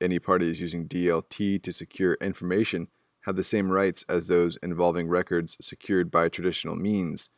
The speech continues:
and includes expanding the definition of contract to include D L T and smart contracts, which is a step in the right direction. This week, A sixteen Z put more money behind DeFi payment platform Celo,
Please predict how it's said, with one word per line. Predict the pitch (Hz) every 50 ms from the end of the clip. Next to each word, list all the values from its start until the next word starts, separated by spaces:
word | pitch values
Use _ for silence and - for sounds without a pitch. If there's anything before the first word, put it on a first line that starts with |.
| _ _
and | - 80 80 80 82 80
includes | - 85 82 - - 92 90 87 80 78
expanding | 78 71 - - - 95 92 90 92 87 87
the | 85 85
definition | 82 82 80 - 90 87 85 82 - - 85
of | 78 76 -
contract | - - 95 98 95 - 92 82 82 - - _ _ _ _ _ _ _ -
to | - 95
include | 87 - - 92 87 85 82 85 85 -
D | 95 92 92
L | 87 80 85
T | - - - 98 92 90 - -
and | - 87 85 85
smart | - - - 113 113 101 -
contracts, | - 85 80 82 - 85 76 73 - - - - - _ _
which | 82 80 - -
is | 80 78 78 - -
a | - -
step | - - - 92 85 - - -
in | - 82
the | 82 78
right | 80 78 76 -
direction. | 80 78 85 90 - - - 67 64 - - _ _ _ _ _ _ _ _ _ -
This | 98 90 87 -
week, | - 90 87 82 - -
A | 90 87
sixteen | - - 90 - - - 87 85
Z | 80 82 90 90 87
put | - - 107 95 -
more | 95 92 90 87
money | 87 90 92 92 92 87
behind | 82 87 87 85 87 87 87 85 85
DeFi | - 90 92 90 - 87 82 85 82 - _ -
payment | - - 104 101 95 - -
platform | - 98 90 71 - - - 92 90 87 85 80
Celo, | - - 98 98 104 101 82 80 92 -